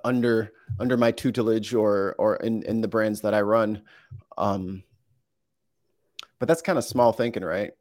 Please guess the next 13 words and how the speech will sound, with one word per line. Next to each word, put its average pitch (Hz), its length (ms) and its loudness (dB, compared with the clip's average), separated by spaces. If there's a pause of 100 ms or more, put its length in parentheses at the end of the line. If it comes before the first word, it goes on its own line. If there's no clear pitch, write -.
Because 98 560 0 (480)
there's 113 240 -2
no, 113 240 2 (100)
uh, - 140 -2
so 127 420 4 (640)
I 156 80 10
don't, 160 240 6
I 151 80 8
don't 143 160 4
have 143 160 4
a 127 80 6
limit 127 420 0
for 160 100 -2